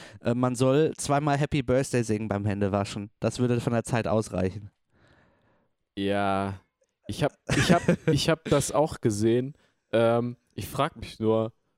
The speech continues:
Speaker 2: äh, den ganzen Text oder nur zweimal Happy Birthday to you? Das verstehe ich nicht. Also
Speaker 1: Also ich hab immer den ganzen Text gesungen.
Speaker 2: Krass.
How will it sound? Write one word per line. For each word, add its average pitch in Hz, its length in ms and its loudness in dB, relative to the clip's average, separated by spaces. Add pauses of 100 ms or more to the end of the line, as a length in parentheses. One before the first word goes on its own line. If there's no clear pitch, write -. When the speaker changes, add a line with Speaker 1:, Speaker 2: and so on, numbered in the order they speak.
(180)
Speaker 2:
äh, 95 320 4 (360)
den 104 120 0
ganzen 107 360 -4
Text - 420 -4 (560)
oder 120 220 2
nur 127 160 2
zweimal 127 400 0
Happy 123 220 -2
Birthday 123 340 -2
to 143 180 -2
you? 110 340 -4 (800)
Das 139 140 -4
verstehe 107 280 -4
ich 92 40 -6
nicht. 104 120 -4
Also 131 160 4
Speaker 1:
Also 135 160 2
ich 143 140 0
hab 170 140 -2
immer 180 140 2
den 175 140 2
ganzen 165 280 -2
Text - 280 -6
gesungen. 98 260 -2
Speaker 2:
Krass. 104 640 -2